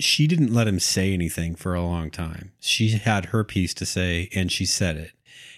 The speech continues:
And that's when he said his thing. And that's when it had that, that false ending that I totally bought,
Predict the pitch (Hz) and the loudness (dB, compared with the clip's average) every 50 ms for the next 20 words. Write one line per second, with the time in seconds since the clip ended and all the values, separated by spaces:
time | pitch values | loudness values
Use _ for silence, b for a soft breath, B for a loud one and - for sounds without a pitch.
0 | B B - 104 101 101 98 - - 95 87 98 92 90 - - 90 85 110 127 | B B 0 2 2 2 2 0 -2 0 2 2 2 0 0 0 -2 2 2 2
1 | 123 113 - - 101 95 92 90 90 87 B B B B B B B - 117 113 | 2 2 2 0 2 2 2 2 0 -2 B B B B B B B 4 4 4
2 | 113 117 - - 131 120 110 104 104 - - 117 120 110 104 101 101 92 92 87 | 4 2 2 2 2 2 4 2 0 -2 0 0 2 2 2 2 0 0 -2 -2
3 | - _ _ - - 95 92 73 - - - 123 113 104 92 90 - - 117 113 | -4 _ _ -8 -4 -4 -4 -4 -6 -2 -2 0 0 0 -2 -4 -4 -2 2 2
4 | 117 117 107 101 92 90 87 87 87 87 92 92 90 - - - 92 - - 127 | 4 4 4 2 2 2 0 0 0 0 2 2 0 0 -2 -4 -4 -2 2 2
5 | 135 147 135 117 104 95 98 95 92 92 98 98 | 4 4 4 2 2 2 0 0 2 0 -2 -2